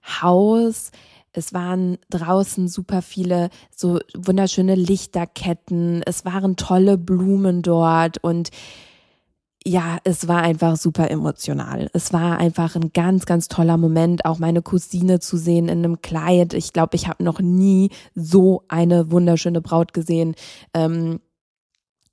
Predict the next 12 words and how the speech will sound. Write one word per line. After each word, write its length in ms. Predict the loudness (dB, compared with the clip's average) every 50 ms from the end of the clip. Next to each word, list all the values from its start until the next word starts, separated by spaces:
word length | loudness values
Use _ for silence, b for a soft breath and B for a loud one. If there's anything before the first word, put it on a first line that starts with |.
| _ _ _ _ -8
klar 280 | -4 -2 0 0 0 0
ist 100 | 0 0
jetzt 160 | -2 0 0
auch 100 | 0 0
nicht 200 | 0 -2 -4 -4
objektiv, 560 | -2 -2 -2 -2 -2 -6 -8 -6 -6 -4 -4
es 140 | -6 -6 -6
ist 120 | -6 -4
natürlich 320 | -4 -4 -2 -4 -4 -4 -4
auch 60 | -4
meine 180 | -2 -2 -2
Cousine, 480 | -2 -2 -2 0 2 2 4 4 4 2